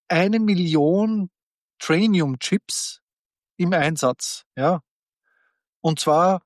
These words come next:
also diese Trainium zwei sind, Amazon hat ja eigene Chips, also es gibt ja die Nvidia, äh, äh,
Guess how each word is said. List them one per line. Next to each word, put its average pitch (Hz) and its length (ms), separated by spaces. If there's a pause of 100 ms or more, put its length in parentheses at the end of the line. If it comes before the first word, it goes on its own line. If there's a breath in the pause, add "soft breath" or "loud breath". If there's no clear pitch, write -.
(120)
also 151 180
diese 156 240
Trainium 170 400
zwei 156 300
sind, - 200
Amazon 180 440
hat 156 160
ja 160 320
eigene 151 400
Chips, - 440
also 143 180
es 143 80
gibt - 180
ja 147 80
die 147 140
Nvidia, 151 1160 (160)
äh, 143 40
äh, 135 300